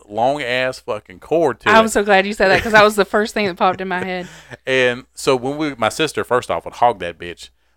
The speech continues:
Speaker 1: But, like, if I wanted to make a phone call to my dad or my friend, I remember, like, you would sit there and you would dial and you would call them because guess what? If you didn't live close by, which our friends live down the street, but most times you're like, "Hey, can you go outside and play?" or whatever.
Speaker 2: Yeah.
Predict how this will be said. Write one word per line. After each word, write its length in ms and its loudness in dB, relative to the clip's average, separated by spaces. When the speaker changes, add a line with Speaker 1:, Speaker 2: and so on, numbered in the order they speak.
Speaker 1:
But, 220 2
like, 160 -2
if 140 -8
I 80 4
wanted 180 -2
to 40 -10
make 140 -4
a 60 -6
phone 220 -8
call 160 -4
to 80 -12
my 120 -8
dad 240 -2
or 60 -4
my 160 -8
friend, 440 -8
I 80 -2
remember, 560 -4
like, 220 -2
you 80 -8
would 100 -8
sit 200 -12
there 160 -2
and 100 -8
you 100 -12
would 100 -16
dial 360 -2
and 120 -10
you 60 -12
would 140 -12
call 280 -6
them 260 -6
because 340 -6
guess 220 -6
what? 260 -4
If 200 -8
you 100 -12
didn't 160 -8
live 160 -4
close 240 -2
by, 380 -4
which 220 -6
our 80 0
friends 200 -4
live 100 -6
down 160 -4
the 60 -12
street, 300 -8
but 120 -10
most 180 -4
times 200 -8
you're 100 -4
like, 80 -10
"Hey, 160 -8
can 160 -18
you 60 -12
go 80 -8
outside 200 -12
and 100 -20
play?" 260 -10
or 120 -14
whatever. 240 -10
Speaker 2:
Yeah. 140 -10